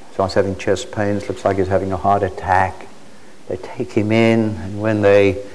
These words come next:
try to find a vein to use as for the bypass or grafts, they all disintegrate. They could not find a vein in his body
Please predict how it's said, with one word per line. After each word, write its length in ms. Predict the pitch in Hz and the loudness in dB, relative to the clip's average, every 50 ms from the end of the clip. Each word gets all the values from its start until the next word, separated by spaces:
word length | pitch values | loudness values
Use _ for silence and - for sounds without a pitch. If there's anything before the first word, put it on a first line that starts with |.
| - - - - - - | -16 -16 -16 -16 -16 -14
try 260 | - - 113 110 113 | -2 2 4 4 6
to 80 | 107 95 | 4 2
find 460 | - - - 101 101 110 113 107 95 | 0 0 0 2 2 4 4 4 2
a 60 | 92 | 2
vein 520 | 85 - 85 90 101 107 107 107 104 104 92 | 2 2 0 2 2 2 2 2 2 0 0
to 100 | - 92 | -2 -6
use 680 | 87 92 101 107 110 113 110 110 104 90 - - - - - - - - - - - - - - - - - - - - - - - - - | -4 2 4 4 6 6 6 4 2 2 -2 -6 -8 -8 -10 -14 -18 -18 -18 -18 -18 -18 -18 -18 -18 -18 -18 -18 -18 -18 -18 -18 -18 -18 -14
as 200 | - 113 104 90 80 71 - - - | -6 -4 -4 -4 -4 -10 -14 -14 -8
for 120 | - 101 95 | -4 -2 -2
the 100 | 92 82 80 - - - - - - - | -2 -2 -4 -8 -14 -18 -18 -18 -2 2
bypass 1120 | 101 98 113 - - - 113 107 110 113 110 - - - - - - - - - - - - | 2 2 2 0 -2 -2 0 2 2 2 0 -4 -8 -10 -10 -10 -8 -6 -6 -8 -8 -10 -10
or 80 | 95 | -12
grafts, 840 | 90 90 - 92 95 101 107 104 104 - - - - - - - - - - - - - - - - - - - - - - - | -10 -4 -2 2 4 4 2 2 0 -6 -8 -8 -8 -8 -8 -10 -14 -16 -18 -18 -18 -18 -18 -18 -18 -18 -18 -18 -18 -18 -18 -16
they 220 | 110 104 104 107 98 | -6 0 2 2 4
all 180 | 101 107 101 | 4 4 2
disintegrate. 760 | 92 101 95 - - 104 98 - - - 117 117 95 95 101 - | 2 0 -4 -4 -4 -4 -6 -6 -8 -10 -6 -6 -6 -6 0 0
They 100 | 113 104 | 0 0
could 300 | - - - 113 - - | 2 2 0 0 0 0
not 280 | 98 107 101 98 - | -2 -2 -2 -4 -6
find 580 | - - - - - - 110 104 101 101 98 92 | -10 -12 -12 -10 -6 -4 -4 -2 -2 -4 -4 -4
a 40 | 101 | -4
vein 440 | 95 - 92 95 107 107 101 98 92 | -4 -4 -4 -2 -2 -2 -2 -2 -4
in 120 | 95 92 | -6 -6
his 200 | 87 95 92 87 | -6 -6 -6 -8
body 540 | - - - 85 95 95 85 95 90 82 82 | -6 -6 -4 -2 -2 -2 -2 -2 -4 -4 -6